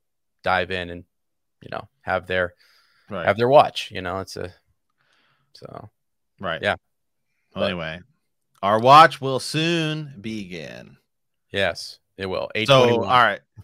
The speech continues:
Speaker 2: eight twenty-one. So, what do you think? We're, what do you think we're getting the trailer as?
Speaker 1: Uh, I wouldn't be surprised if we got it a little bit earlier, like in, in, in June, like at the start of the summer, something to look for. 'Cause I just think of, like, in terms of a teacher, like, summer vacations and stuff. Like, okay,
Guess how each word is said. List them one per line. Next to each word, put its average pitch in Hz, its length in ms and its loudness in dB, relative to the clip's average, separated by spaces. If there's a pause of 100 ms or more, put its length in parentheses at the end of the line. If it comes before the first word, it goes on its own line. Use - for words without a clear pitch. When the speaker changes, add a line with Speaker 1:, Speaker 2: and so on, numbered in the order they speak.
(180)
Speaker 2:
eight 110 200 -2
twenty-one. 107 420 -6
So, 127 80 -10
what 156 100 -2
do 170 60 -2
you 160 60 -2
think? 160 160 -8
We're, 139 160 -8
what 147 100 -6
do 165 60 -6
you 156 80 -4
think 147 120 -6
we're 139 100 -6
getting 127 140 -10
the 113 60 -14
trailer 85 360 -8
as? 80 340 -16 (640)
Speaker 1:
Uh, 165 540 8
I 147 120 6
wouldn't 226 200 2
be 143 40 -6
surprised 110 380 -2
if 98 80 -16
we 104 80 -8
got 95 180 0
it - 100 -10 (320)
a 107 80 -8
little 113 260 0
bit 110 140 -2
earlier, 107 500 -4
like 98 340 -12
in, 104 220 -12
in, 104 340 -12 (120)
in 117 240 -8
June, 98 440 -10
like 98 200 -12
at 110 100 -10
the - 80 -18
start 107 240 -2
of 107 60 -6
the 95 60 -12
summer, 101 360 -8
something 104 320 -6
to 98 60 -8
look 95 180 -8
for. 101 180 -8
'Cause 110 220 -8
I 110 60 0
just 104 120 -8
think 113 140 -8
of, 98 120 -4
like, 92 200 -2 (220)
in 101 100 -16
terms 98 200 -10
of 101 40 -16
a 92 60 -16
teacher, 95 340 -8
like, 90 220 -6
summer 95 240 -8
vacations 90 500 -10
and 90 100 -20
stuff. - 260 -6
Like, - 120 -8
okay, 92 380 -10